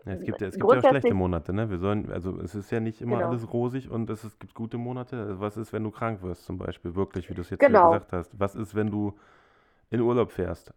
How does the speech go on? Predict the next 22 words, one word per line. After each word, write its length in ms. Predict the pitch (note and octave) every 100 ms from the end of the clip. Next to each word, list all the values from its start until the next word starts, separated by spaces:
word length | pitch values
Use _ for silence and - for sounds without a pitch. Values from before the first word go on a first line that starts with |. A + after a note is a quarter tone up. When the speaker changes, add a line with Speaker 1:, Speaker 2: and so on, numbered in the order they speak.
| _
Speaker 1:
Das, 320 | - F#2+ - -
das 260 | F#2+ -
ist 120 | G2
ja 60 | F4 -
Speaker 2:
Genau. 220 | G3+ F3+
Speaker 1:
auch 40 |
im 120 | G#2+
Prinzip, 440 | G2+ A2 G2 G#2+ -
äh, 380 | F#2 E2 D#2+ E2+
zwei 320 | - G#2 G#2
Wochen, 880 | A2 - A#2+ A#2 G2 - - - G2
wo 120 | G2+
normalerweise 560 | G#2 G2+ G2+ G2 G2 F2+
zweitausend 500 | G2 G2+ G2 G2 G2
Euro 240 | G2+ F#2
reinkommen, 400 | F#2 F#2+ G2 A2
die 80 | G#2+
fehlen 220 | B2+ A2
dann 120 | F2
auf 100 | E2+
einmal, 260 | E2+ E2+ E2
ne? 180 | F#2+